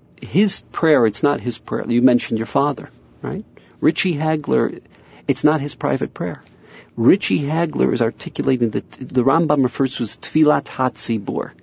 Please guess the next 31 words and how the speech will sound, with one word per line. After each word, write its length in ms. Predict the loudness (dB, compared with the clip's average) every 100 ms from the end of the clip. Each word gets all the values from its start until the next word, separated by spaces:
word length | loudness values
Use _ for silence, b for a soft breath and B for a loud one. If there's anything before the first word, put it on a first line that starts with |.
| B B B B
It's 260 | 0 0 0
the 100 | -4
prayer 800 | -6 -10 -12 0 4 4 4 2 -4 -20 0
of 440 | 4 4 0 -8 0
the 120 | 4
nation. 480 | 4 2 -2 -8 -12 -18 _ _
In 100 | 2
other 100 | 4
words, 240 | 4 2 -6 B B
he's 500 | -2 2 2 0 -4
mouthing 560 | -2 2 4 4 2
our 100 | 2
prayer. 200 | 2 0
That's 180 | -2 0
why 80 | 0
Rabbi 200 | 2 0
Soloveitchik 460 | 0 0 2 0 2
would 120 | 2
have 80 | 2
the 80 |
minhag 320 | 4 4 4 0
of 100 | -4
standing 540 | 0 2 2 2 2
the 80 | 4
way 140 | 4
we 100 | 2
stand 320 | -2 0 0
during 160 | 2 2
the 60 | 0
private 360 | 0 0 0
Amidah. 400 | 0 0 0 -8